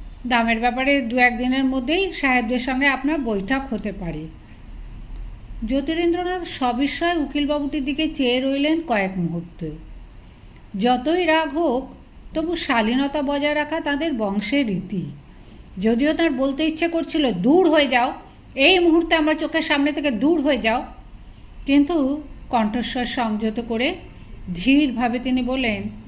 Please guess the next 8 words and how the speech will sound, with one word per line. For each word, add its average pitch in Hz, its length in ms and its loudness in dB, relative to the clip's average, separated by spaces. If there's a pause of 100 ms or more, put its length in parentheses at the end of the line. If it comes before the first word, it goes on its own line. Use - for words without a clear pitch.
(1500)
"এরকম 247 1040 0 (120)
অযাচিত 226 640 2
প্রস্তাবের 269 600 0
মর্ম 185 400 0
আমি 269 220 2
বুঝতে 247 420 -2
পারছি 294 360 -2
না। 320 160 2